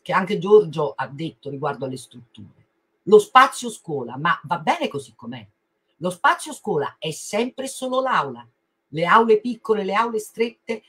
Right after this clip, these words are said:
in cui dividersi, o lo spazio d'apprendimento deve essere più ampio di questo?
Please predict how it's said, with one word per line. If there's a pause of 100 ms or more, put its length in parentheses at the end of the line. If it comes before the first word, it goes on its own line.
(180)
in
cui
dividersi, (440)
o
lo
spazio
d'apprendimento
deve
essere
più
ampio
di
questo?